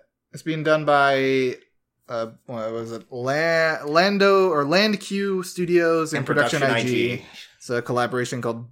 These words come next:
Speaker 1: uh, B E M. I think it's, it's probably not bem.
Speaker 2: Yeah.
Speaker 1: Uh, but it's like a, so you got, uh, future,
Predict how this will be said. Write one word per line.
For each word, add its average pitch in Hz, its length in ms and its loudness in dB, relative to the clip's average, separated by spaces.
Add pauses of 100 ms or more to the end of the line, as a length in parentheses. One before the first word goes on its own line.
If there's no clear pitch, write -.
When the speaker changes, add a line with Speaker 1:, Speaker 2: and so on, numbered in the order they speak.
Speaker 1:
uh, 117 220 -2
B 160 340 -2
E 151 40 4
M. 170 400 0
I 135 120 -8
think 139 160 -6
it's, 135 180 -10
it's 131 160 -10
probably 127 220 -4
not 120 220 -6
bem. 120 440 -4
Speaker 2:
Yeah. 107 460 -2 (320)
Speaker 1:
Uh, 131 320 2
but 135 160 -2
it's 139 160 -4
like 143 180 0
a, 123 420 -2 (260)
so - 120 -8
you 143 60 -4
got, 139 360 6 (800)
uh, 120 480 -6
future, 143 840 2